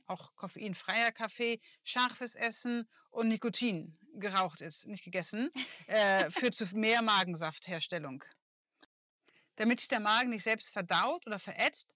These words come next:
Speaker 1: hat er einige Tricks auf Lager. Erstens bilden die Zellen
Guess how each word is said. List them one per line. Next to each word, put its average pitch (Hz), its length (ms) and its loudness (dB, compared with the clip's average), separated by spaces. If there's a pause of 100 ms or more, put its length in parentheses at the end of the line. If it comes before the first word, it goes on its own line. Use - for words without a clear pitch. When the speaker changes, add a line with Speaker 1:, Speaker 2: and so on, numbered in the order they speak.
Speaker 1:
hat 226 140 -8
er 214 100 -6
einige 233 300 0
Tricks - 320 -6
auf 160 160 -16
Lager. 151 360 -12 (520)
Erstens 262 680 -2 (300)
bilden 254 300 4
die 208 120 0
Zellen 247 460 2